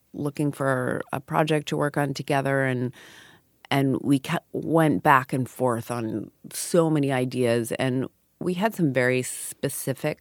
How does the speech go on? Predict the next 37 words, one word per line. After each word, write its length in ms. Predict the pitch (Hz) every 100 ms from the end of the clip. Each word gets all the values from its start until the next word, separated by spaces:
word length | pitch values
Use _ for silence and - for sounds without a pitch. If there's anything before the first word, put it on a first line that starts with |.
| _
criteria 880 | - 131 131 - 117 131 185 262 269 - - 170 - -
about 580 | 123 131 117 110 110 -
wanting 280 | 120 123 -
to 100 | 123
tell 320 | 120 120 -
a 60 | -
female-driven 600 | - 131 123 123 123 123
story, 400 | - 214 214 185
wanting 540 | 156 185 190 208 196 - _ -
to 300 | - 165 156 -
actually 500 | 123 135 - 151 156
make 240 | 147 156
money. 440 | 131 170 - - - -
You 140 | 143
know, 80 | -
that 200 | 131 139
was 280 | 170 160 147 - -
a 100 | 135
huge 360 | - 202 196
criteria. 640 | - 147 139 - 135 175 190
So 420 | - 170 143 143 - - - - - _ - - - -
at 120 | - - -
that 240 | 139 147 -
moment, 460 | 147 147 139 131
we 80 | -
were 120 | 127
like, 320 | 131 127 127 -
"Romantic 460 | - 139 147 147 147
comedies 480 | 135 151 147 127 120
don't 240 | 82 -
make 140 | - 135
money." 240 | 147 123
Her 180 | 113 123
first 300 | - 123 -
movie 580 | 127 135 131 123 117 113
was 240 | 120 113
a, 320 | 123 117 110